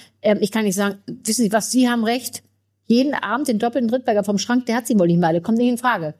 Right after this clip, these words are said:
Da komme ich ja nicht dazu, das zu werten. Aber ich höre dann genau, warum hat, jetzt machen wir so, warum hat sie weniger Lust als er?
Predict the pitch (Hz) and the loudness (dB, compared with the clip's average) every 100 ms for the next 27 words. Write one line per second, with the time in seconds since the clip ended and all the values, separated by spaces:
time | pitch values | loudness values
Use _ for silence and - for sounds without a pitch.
0 | _ - 202 202 247 226 214 202 196 220 | _ -4 -4 0 0 0 0 -2 -2 0
1 | 190 - 180 233 370 165 143 _ _ _ | 0 0 0 0 0 -4 -10 _ _ _
2 | _ _ 247 269 202 - 190 - 226 208 | _ _ 2 4 2 0 -6 0 2 2
3 | 190 196 185 196 190 180 175 185 226 202 | 0 0 0 2 2 0 2 2 2 0
4 | 190 185 190 185 190 190 _ _ _ _ | -4 -4 -2 0 -2 -6 _ _ _ _
5 | _ _ _ _ - - 170 160 147 143 | _ _ _ _ -8 -6 -2 0 0 -2
6 | 151 - _ _ 165 185 180 156 170 180 | -6 -8 _ _ 0 2 2 0 0 0
7 | 165 190 190 185 220 - _ _ 240 - | 0 0 0 0 0 0 _ _ -2 -2
8 | - 139 | -6 -8